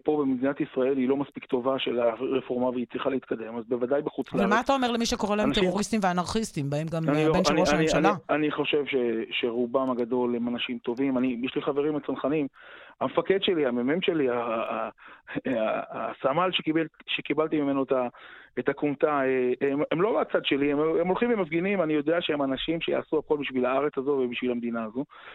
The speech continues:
Speaker 1: ויחד עם זה, אני חושב שבתוכם יש גם חבורה שהיא מאוד, מאוד, מאוד מסוכנת. אלה שזרקו את הגדרות על השוטרים, אלה שפצעו שוטרים, אלה שמוכנים, אה, אה, לעשות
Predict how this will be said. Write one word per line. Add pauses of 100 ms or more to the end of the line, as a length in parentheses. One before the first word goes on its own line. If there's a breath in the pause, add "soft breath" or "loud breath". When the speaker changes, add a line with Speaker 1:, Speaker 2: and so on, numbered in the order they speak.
(400 loud breath)
Speaker 1:
ויחד
עם
זה,
אני
חושב
שבתוכם
יש
גם
חבורה
שהיא
מאוד,
מאוד,
מאוד
מסוכנת.
אלה
שזרקו
את
הגדרות
על
השוטרים, (460 loud breath)
אלה
שפצעו
שוטרים,
אלה
שמוכנים, (420 loud breath)
אה,
אה,
לעשות